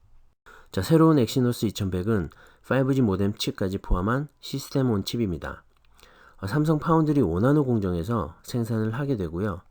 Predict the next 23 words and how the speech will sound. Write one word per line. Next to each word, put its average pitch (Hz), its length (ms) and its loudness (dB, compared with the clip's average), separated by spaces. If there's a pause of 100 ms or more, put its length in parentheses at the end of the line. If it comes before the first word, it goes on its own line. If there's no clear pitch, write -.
(500)
다음 104 220 0
달 110 220 -2
이십구 95 360 -4
일 95 80 -4
출시 127 320 -2
예정인 95 520 -2 (240)
삼성전자의 90 880 -2 (100)
이 85 100 -8
갤럭시 107 560 -4
에스 101 240 -4
이십일 95 480 -4
시리즈에 95 560 -6 (140)
탑재가 95 420 -6
될 87 180 -4
예정인데요. 87 640 -4 (760)
어, - 140 -8
최근 151 380 0
출시됐었던, 127 1080 -2
어, 80 200 -6
삼성전자의 95 840 -4 (340)
이 - 100 -8
플래그십 123 640 -2
스마트폰에서는 98 1120 -4